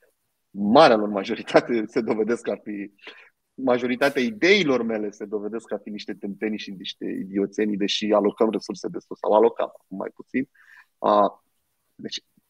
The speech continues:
autenticitatea valorilor și transformarea lor nu puse pe pereți, scrise pe pereți și lăsate acolo să le vadă vizitatorii, să ne mândrim cu ele, ci trăite în fiecare zi, în fiecare secundă, în fiecare decizie pe care o iei,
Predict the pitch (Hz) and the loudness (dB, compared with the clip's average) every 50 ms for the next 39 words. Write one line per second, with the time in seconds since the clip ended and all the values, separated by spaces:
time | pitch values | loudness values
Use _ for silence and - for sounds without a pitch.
0 | _ - 104 - - 143 - - _ _ _ _ _ - 123 123 127 127 127 131 | _ -14 -14 -10 -8 -10 -10 -10 _ _ _ _ _ 6 8 8 8 6 4 0
1 | 120 117 - 113 - 135 104 - 165 190 202 - 151 131 117 120 107 110 110 123 | -4 -4 -4 -10 -12 -10 -2 0 0 0 2 0 0 0 2 2 0 0 0 -2
2 | 123 117 110 101 95 95 - - - 107 - 107 104 104 - - 107 107 113 131 | -2 -4 -4 -6 -8 -10 -10 -12 -16 -12 -8 -8 -8 -8 -8 -8 -6 -4 -2 -2
3 | 143 143 131 123 123 120 117 131 151 147 147 160 151 - 151 - - 127 110 - | -2 -2 -2 -4 -4 -6 -6 -8 -8 -8 -8 -8 -4 -4 -4 -4 -4 -6 -2 0
4 | 113 110 127 127 127 - - 120 - - 117 - 113 104 - - 101 104 110 107 | 0 0 0 -2 -4 -6 -14 -14 -8 -8 -6 -4 -4 -4 -4 -4 -2 -2 -2 -4
5 | 101 - - - - _ _ _ _ _ _ _ _ - 104 110 104 - 127 117 | -4 -10 -20 -20 -20 _ _ _ _ _ _ _ _ -8 -8 -8 -2 0 -2 0
6 | - 120 - - 117 113 110 - - 104 101 98 98 110 107 98 104 101 95 95 | 0 -2 -4 -2 -2 -4 -4 -4 -4 -6 -6 -2 0 0 0 0 -2 -4 -4 -6
7 | 104 90 90 - - 101 - - 104 104 101 - 104 98 98 98 98 92 104 104 | -10 -14 -12 -8 -8 -8 -6 -4 -6 -6 -6 -8 -8 -8 -6 -8 -8 -8 -8 -8
8 | 101 - 107 104 113 117 - - - - 151 147 147 156 170 165 147 151 - 98 | -6 -4 -4 -4 -4 -4 -6 -6 0 4 6 6 6 6 4 -2 -6 -4 -4 -6
9 | - _ _ - 165 156 139 147 135 123 120 117 107 - 98 92 - 135 127 127 | -6 _ _ -2 -2 0 0 2 4 4 4 4 0 -2 -8 -6 -4 -4 -4 -4
10 | 117 110 110 - - - - - 120 117 107 101 - _ - - - - - - | -4 -6 -6 -8 -10 -14 -10 -6 -4 -2 -2 -2 -4 _ -10 -20 -20 -18 -20 -20
11 | _ _ - 160 160 151 156 185 202 214 - - 185 170 165 147 147 143 - - | _ _ 4 6 6 6 4 6 6 6 6 6 2 2 2 0 0 -2 -4 -4
12 | - 190 160 - 131 110 - - 107 - 113 107 95 101 95 95 95 95 92 92 | -8 -8 -6 -4 -4 -4 -4 -4 -6 -4 -4 -4 -4 -2 -2 -2 -4 -4 -4 -6
13 | 92 104 - | -8 -12 -14